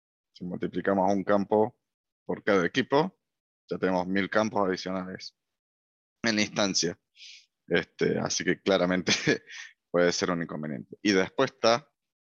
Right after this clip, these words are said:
también a considerar, más allá que me pueda pegar en la performance, el tema del mantenimiento, porque ahora tengo que mantener esta solución personalizada para vos, ¿m? Con este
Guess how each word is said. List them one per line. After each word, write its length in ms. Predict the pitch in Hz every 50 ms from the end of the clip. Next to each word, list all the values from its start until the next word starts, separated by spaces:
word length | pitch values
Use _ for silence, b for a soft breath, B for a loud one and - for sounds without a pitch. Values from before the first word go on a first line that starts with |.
| - - -
también 240 | - 87 90 95 98
a 60 | 92 85
considerar, 680 | 92 87 - - 92 104 110 117 107 104 117 - - _ _ _ _ _ _ _ _ -
más 160 | 92 87 85
allá 160 | 87 95 85
que 80 | - 85
me 120 | 87 85
pueda 220 | - - 101 92 87
pegar 160 | 95 92 90
en 60 | 92
la 80 | 90 87
performance, 680 | - 87 90 - - 95 87 87 98 117 147 - _ _ _ _ _ _ _ _ _ _ _ _ _ _ _ _
el 540 | - 90 87 82 80 76 78 76 71 69 - _
tema 220 | - 95 101 101 90
del 100 | 85 80
mantenimiento, 800 | 85 87 87 - 87 101 110 143 139 110 92 - - - - _ _ _ _ _ _ _ _ - - - _ _ _ _
porque 180 | - 87 87 90
ahora 180 | 90 95 101 95
tengo 320 | - 104 101 101 95 90
que 300 | - 107 110 117 120 123 _ _ _ _ _ _ _ _ _ _ _ _ _ _ _ _ _ _ _ -
mantener 840 | 95 95 95 98 98 95 95 - - 90 98 117 123 123 139 - _ _ _ -
esta 300 | 101 104 - - 104 92
solución 460 | - - 87 90 - - 110 110 95
personalizada 840 | 101 95 - - 87 90 85 82 90 - - 107 107 113 113 107 - _ _ -
para 220 | - 85 - 98
vos, 460 | 98 101 117 131 147 147 - - - _ _ _ -
¿m? 240 | 101 104 113 127 - _ -
Con 180 | - 85 82 85
este 280 | 85 - 87 82 -